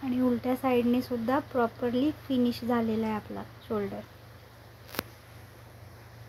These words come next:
अशा प्रकारे लोटपोट केल्यामुळे proper shoulder finish झाला आपला. Next step जी आहे आपल्याला side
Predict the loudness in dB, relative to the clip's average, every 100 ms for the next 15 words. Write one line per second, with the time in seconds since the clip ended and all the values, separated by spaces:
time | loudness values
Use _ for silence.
0 | -20 -20 -20 -20 -20 -20 -20 -20 -20 -20
1 | -20 -20 -20 -10 -4 0 -2 0 -2 0
2 | 2 4 6 4 2 2 2 2 2 6
3 | 6 6 4 2 4 2 4 0 2 2
4 | 2 2 0 0 0 2 2 0 0 2
5 | 0 0 0 0 0 -12 -16 0 2 2
6 | 0 0 0 0 4 8 8 6 6 4
7 | 2 -2 2 4 6 4 0 0 2 2